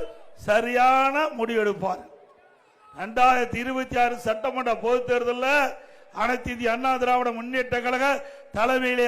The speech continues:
அமைக்கப்பட்ட கூட்டணி பெரும்பான்மையான இடங்களில் வெற்றி பெற்று, தனி பெரும்பான்மையோடு அண்ணா திமுக ஆட்சி அமைக்கும். ஆக,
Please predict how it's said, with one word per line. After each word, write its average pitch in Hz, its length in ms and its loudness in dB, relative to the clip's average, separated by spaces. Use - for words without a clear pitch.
அமைக்கப்பட்ட 247 600 -4
கூட்டணி 269 400 0
பெரும்பான்மையான 262 920 2
இடங்களில் 262 460 0
வெற்றி 240 260 -2
பெற்று, 285 300 2
தனி 320 260 6
பெரும்பான்மையோடு 339 880 8
அண்ணா 277 220 4
திமுக 240 280 -4
ஆட்சி 226 240 -4
அமைக்கும். 202 360 -10
ஆக, 240 140 4